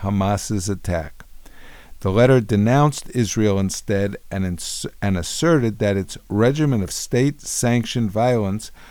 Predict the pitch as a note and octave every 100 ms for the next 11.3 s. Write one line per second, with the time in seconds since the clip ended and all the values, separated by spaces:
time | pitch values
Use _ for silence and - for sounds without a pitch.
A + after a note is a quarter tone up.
0 | - - - B2+ B2+ D3+ F3 C3 G#2 -
1 | G#2 G2 F#2+ - A2+ G2+ G#2 F#2+ A2+ A#2
2 | A2 G2+ G2+ F#2+ A#2 - - A2 - G#2
3 | G2 - F2+ - E2 D#2+ - - - -
4 | - - - - - G#2+ B2 D3+ C#3+ C3
5 | B2 B2 C3 G#2+ G2+ A#2 D#3 D#3 - A#2
6 | G#2 F#2+ G2 G#2+ A#2+ - G2 B2 - D3
7 | C3 B2 G#2 F2+ - - A#3+ - G2+ F#2
8 | F#2 - A2 G2+ F#2 - G#2 F#2 F#2+ F#2+
9 | - - A2+ B2+ - - - - - -
10 | - - A2 A#2+ B2+ - A2+ G#2+ - D3
11 | C#3 A#2+